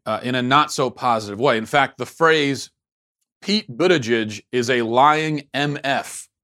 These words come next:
was trending. And that's about as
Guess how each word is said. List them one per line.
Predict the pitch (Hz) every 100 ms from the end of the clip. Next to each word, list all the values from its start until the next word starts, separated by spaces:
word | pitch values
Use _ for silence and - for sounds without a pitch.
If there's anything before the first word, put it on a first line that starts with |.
| _ _
was | 117 110
trending. | - 113 98 76 123 _ _ _ _ _ _ _ _ _ _ _ _ _ _
And | 139 160 160 -
that's | 185 196 214 214
about | 202 233 220
as | 160